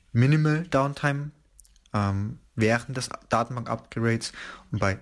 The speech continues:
zwanzig sechzehn eben Zero Downtime, denn die, ich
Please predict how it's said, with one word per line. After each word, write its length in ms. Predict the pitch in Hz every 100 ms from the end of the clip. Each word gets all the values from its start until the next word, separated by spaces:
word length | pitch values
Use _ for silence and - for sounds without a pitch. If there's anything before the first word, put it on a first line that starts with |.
| -
zwanzig 320 | - 113 104
sechzehn 320 | 107 110 -
eben 240 | 117 101 101
Zero 480 | - - 131 139 139
Downtime, 640 | 135 123 127 - 127 123 120 - -
denn 300 | - 98 98 98 - - - - - _ _ _
die, 500 | - 104 101 98 98 101 - _ -
ich 160 | -